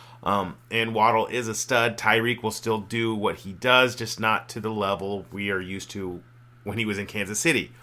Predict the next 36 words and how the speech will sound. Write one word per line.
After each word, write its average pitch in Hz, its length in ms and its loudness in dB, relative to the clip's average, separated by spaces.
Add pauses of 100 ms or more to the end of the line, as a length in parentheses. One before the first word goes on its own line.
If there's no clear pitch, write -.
(560)
The 127 80 2
tight 160 260 6
end 160 100 4
there 151 120 8
is 123 100 2
Mike 135 220 6
Gesicki. 143 500 2
He's 127 140 -2
going 139 200 4
in 131 80 2
the 127 60 2
thirteenth 120 480 -4
round. 120 240 6
I 120 60 2
got 120 100 0
him 123 160 -2
projected 117 380 0
for 95 60 -12
fifty-seven 117 500 0
yards, 104 300 4
six 123 200 -2
hundred 113 380 0
and 101 180 -6
forty-six 107 720 -4 (160)
receiving 131 640 -2
yards. 123 480 6 (460)
Sorry, 90 320 -2
fifty-seven 156 500 4
receptions, 123 640 2 (100)
four 160 160 6
hundred 160 180 8
forty-six 139 440 2
receiving 117 300 -2
yards, 107 180 2
five 127 240 6
touchdowns. 107 400 -2